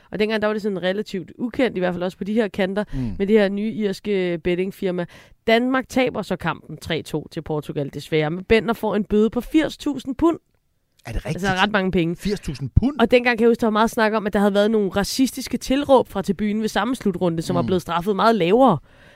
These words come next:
Speaker 1: Så han fik altså en kæmpe bøde. Den betaler Paddy Power selvfølgelig glædeligt.
Speaker 2: Ja, ja.
Speaker 1: Den går de jo ind og
Speaker 2: Selvom
Speaker 1: dækker.
Speaker 2: fire tusind pund, det er godt nok.
Speaker 1: Øhm, ja,
Speaker 2: Af for
Speaker 1: det,
Speaker 2: en,
Speaker 1: det er en
Speaker 2: af for en
Speaker 1: chat.
Speaker 2: udskrivning.
Speaker 1: Ja, det er det altså.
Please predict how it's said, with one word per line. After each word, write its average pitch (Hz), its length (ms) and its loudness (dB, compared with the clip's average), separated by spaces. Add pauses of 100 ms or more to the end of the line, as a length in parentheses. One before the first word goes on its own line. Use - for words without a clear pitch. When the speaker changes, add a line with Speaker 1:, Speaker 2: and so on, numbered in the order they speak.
Speaker 1:
Så - 100 -4
han 196 60 0
fik 254 140 0
altså 254 160 0
en 254 80 -4
kæmpe 330 360 2
bøde. 233 280 10 (440)
Den 233 200 4
betaler 220 460 2
Paddy 185 320 2
Power 165 280 2
selvfølgelig 196 400 2
glædeligt. 147 480 -2
Speaker 2:
Ja, 117 140 -4
ja. 127 260 0
Speaker 1:
Den 196 100 -2
går 220 100 4
de 202 120 0
jo 214 80 4
ind 190 40 6
og 170 40 2
Speaker 2:
Selvom 156 160 -4
Speaker 1:
dækker. 151 140 -2
Speaker 2:
fire 151 100 -4
tusind 143 380 -12
pund, 131 240 -8
det 123 60 -8
er 107 40 -8
godt 107 140 -6
nok. 107 140 -8 (500)
Speaker 1:
Øhm, 160 460 -6 (140)
ja, 185 60 0
Speaker 2:
Af 214 80 0
for 247 80 -2
Speaker 1:
det, 240 100 2
Speaker 2:
en, 220 40 -12
Speaker 1:
det - 60 -6
er 233 40 -2
en 226 60 0
Speaker 2:
af 147 80 0
for 175 80 2
en 170 80 4
Speaker 1:
chat. 135 80 0
Speaker 2:
udskrivning. 135 400 -2
Speaker 1:
Ja, 214 120 6
det 233 120 4
er 202 60 4
det 190 100 2
altså. 160 240 -2